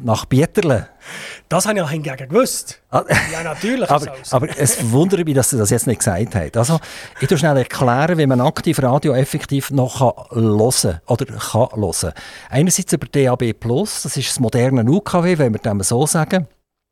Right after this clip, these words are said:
Speaker 1: Es braucht ein Autoradio oder ein Radio daheim, einen Empfänger, wo D A B Plus, D A B heisst Neudeutsch Digital Audio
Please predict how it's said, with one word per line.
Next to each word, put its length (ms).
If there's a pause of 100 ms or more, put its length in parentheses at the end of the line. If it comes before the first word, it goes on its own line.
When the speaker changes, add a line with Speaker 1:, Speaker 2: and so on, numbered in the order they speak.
(260)
Speaker 1:
Es 140
braucht 320
ein 80
Autoradio 800 (400)
oder 220
ein 80
Radio 260
daheim, 460
einen 100
Empfänger, 560 (380)
wo 260 (140)
D 160
A 80
B 300 (200)
Plus, 640
D 120
A 60
B 300
heisst 480 (340)
Neudeutsch 640 (180)
Digital 440 (260)
Audio 640